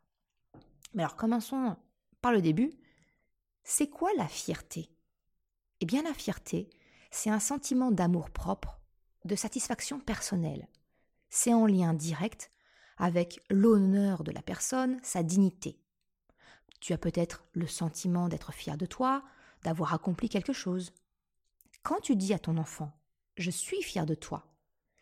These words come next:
c'est que tu reconnais chez ton enfant sa satisfaction à lui d'avoir réussi quelque chose.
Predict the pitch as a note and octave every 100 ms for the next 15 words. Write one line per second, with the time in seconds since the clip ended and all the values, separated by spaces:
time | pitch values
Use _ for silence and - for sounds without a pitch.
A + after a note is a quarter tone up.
0 | - _ - G#3 E3 - F3+ D#3 B3 A#3+
1 | F3+ D#3+ D3 _ _ - - C4+ - G#3
2 | D#3 - - - - _ _ _ _ _
3 | _ _ - - - C#4+ C#4 G3+ - -
4 | - - E3+ - - E3 D#3+ C#4 C#5+ -
5 | _ _ _ - E3+ D#3+ D#3+ E3+ D#3 -
6 | G#4+ C4+ B3 F#4 - C#4+ C#4+